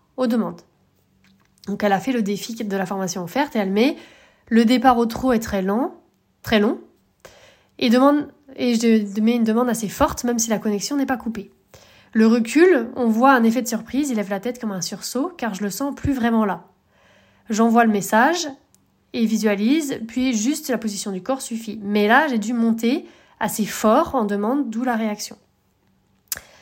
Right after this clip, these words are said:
C'est un problème récurrent quand j'utilise l'instant présent avec lui, à pied ou monté. J'ai plus de moteur.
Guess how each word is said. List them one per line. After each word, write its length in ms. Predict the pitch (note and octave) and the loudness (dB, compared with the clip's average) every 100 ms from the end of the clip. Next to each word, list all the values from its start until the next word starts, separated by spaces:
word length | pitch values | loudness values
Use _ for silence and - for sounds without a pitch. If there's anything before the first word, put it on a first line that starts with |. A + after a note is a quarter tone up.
| _ _ _ | _ _ _
C'est 100 | - | 2
un 100 | A#3 | 2
problème 260 | B3 D4 C4 | 4 2 4
récurrent 460 | C4 - A#3 B3+ | 0 0 0 0
quand 140 | D4 A3+ | 0 -2
j'utilise 340 | G#3 B3 A#3+ | -2 -4 -4
l'instant 220 | A3+ A3+ | -4 -4
présent 300 | G#3+ G#3 G#3 | -4 -4 -2
avec 200 | A#3+ G3 | -2 -2
lui, 380 | F#3 G3 C4 - | -2 -4 -4 -4
à 120 | - | -4
pied 200 | A3+ - | -2 -2
ou 80 | B3 | 0
monté. 460 | A3+ F#3+ F3 - - - | 0 -2 -6 -14 -12 -4
J'ai 160 | G3+ | -2
plus 160 | G#3+ C4+ | 0 2
de 60 | A3+ | 2
moteur. 460 | G#3 A3 A3+ - | 2 -2 -12 -16